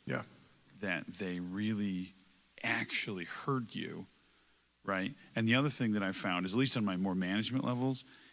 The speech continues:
Speaker 2: is make sure they, that we all have a clear understanding that if we're on, on a certain level, once we walk out of the room, this is what we're doing.
Speaker 1: Mm-hmm.
Speaker 2: And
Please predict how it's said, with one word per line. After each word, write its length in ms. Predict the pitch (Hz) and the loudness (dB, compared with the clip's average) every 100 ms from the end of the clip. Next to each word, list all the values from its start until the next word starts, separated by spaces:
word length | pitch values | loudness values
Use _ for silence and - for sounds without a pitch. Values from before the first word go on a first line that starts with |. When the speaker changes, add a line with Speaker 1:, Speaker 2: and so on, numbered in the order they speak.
| - | -4
Speaker 2:
is 220 | 110 98 | 0 0
make 320 | 95 113 123 127 | 2 4 6 6
sure 280 | - 139 113 | 4 4 4
they, 220 | 113 113 | 2 0
that 240 | - 104 | -2 -4
we 100 | 101 | 0
all 140 | 117 113 | 2 2
have 180 | 110 98 | 0 -2
a 60 | |
clear 240 | 95 135 120 | -2 0 0
understanding 720 | 101 - - 135 127 104 101 | 2 2 4 4 4 2 0
that 120 | 101 | -2
if 160 | 92 | -4
we're 180 | 104 110 | -2 0
on, 140 | 104 - | 0 -2
on 140 | 110 107 | 0 2
a 40 | |
certain 340 | 92 127 107 104 | 2 2 2 2
level, 400 | 139 120 95 92 - - - | 2 2 0 -4 -12 -18 -6
once 240 | 117 123 | -2 0
we 60 | 135 | 0
walk 300 | 110 104 92 | 0 0 -2
out 120 | 101 | -2
of 80 | 87 | -2
the 60 | 87 | -4
room, 460 | 98 135 110 92 - - | 2 2 4 0 -4 2
this 200 | 127 127 | 6 6
is 140 | 117 | 6
what 220 | 107 110 - - | 2 0 -2 -4
we're 140 | 107 | -4
doing. 500 | 87 95 82 101 147 | 0 0 4 4 6
Speaker 1:
Mm-hmm. 260 | 147 120 151 165 - - - - | 4 2 0 -4 -12 -18 -20 -10
Speaker 2:
And 220 | 110 101 | -4 -4